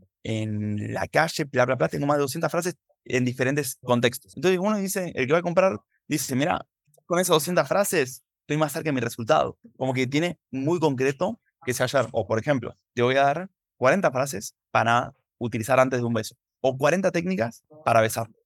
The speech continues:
¿o no? Y entonces, eh, después te voy a dar veinte ideas de citas exitosas, suponte, ir al cine, aunque no la considero, estoy, estoy dan-, estoy dando un ejemplo nomás.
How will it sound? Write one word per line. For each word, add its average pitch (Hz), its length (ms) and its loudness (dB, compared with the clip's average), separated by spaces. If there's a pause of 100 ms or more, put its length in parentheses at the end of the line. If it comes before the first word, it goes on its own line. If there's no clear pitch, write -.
¿o 113 80 -8
no? 151 260 -4 (760)
Y 117 1040 -2 (100)
entonces, 120 460 -2 (160)
eh, 127 140 2
después 123 200 0
te 180 80 2
voy 170 80 4
a 175 100 6
dar 175 120 -2 (160)
veinte 190 420 -2
ideas 180 480 0 (160)
de 117 300 0
citas 151 360 -2
exitosas, 113 680 -4 (120)
suponte, 110 440 -2 (300)
ir 123 140 4
al 123 100 6
cine, 135 300 -4 (160)
aunque 113 240 -4
no 123 80 4
la 127 80 6
considero, 110 440 -2
estoy, 110 220 -4
estoy 117 200 0
dan-, 120 280 4
estoy 120 180 -2
dando 120 180 2
un 110 60 -2
ejemplo 107 220 -6
nomás. 110 160 -6